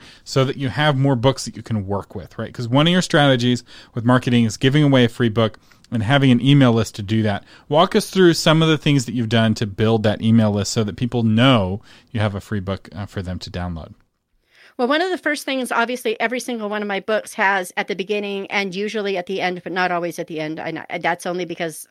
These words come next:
Speaker 2: I didn't think of it at the beginning. But I, it's like, "Sign up, you want this." But then at the end of my books, I'll say, "Have you read this?"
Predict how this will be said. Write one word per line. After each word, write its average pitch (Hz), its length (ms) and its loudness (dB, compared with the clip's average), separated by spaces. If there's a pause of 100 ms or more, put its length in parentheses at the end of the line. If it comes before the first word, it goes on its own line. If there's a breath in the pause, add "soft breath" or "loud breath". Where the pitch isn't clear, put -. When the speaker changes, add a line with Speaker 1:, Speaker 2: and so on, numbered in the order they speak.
Speaker 2:
I 170 80 -8
didn't 170 240 -10
think 190 180 -4
of 160 80 -6
it 156 120 -4
at 156 120 -6 (120)
the - 80 -14
beginning. 151 400 -6 (500 loud breath)
But 202 260 4
I, 214 120 4 (100)
it's 233 240 -8
like, 190 220 0
"Sign 220 360 0
up, 240 220 0
you 185 80 -4
want 196 220 -6
this." 226 200 -2
But - 160 -8
then 214 160 -2
at 202 80 -6
the 202 140 -6
end 285 160 0
of 415 80 -2
my 247 100 0
books, 196 320 -6
I'll 190 140 -4
say, 185 380 -2 (260 loud breath)
"Have 247 400 2
you 247 480 0 (140)
read 214 300 0
this?" - 440 -4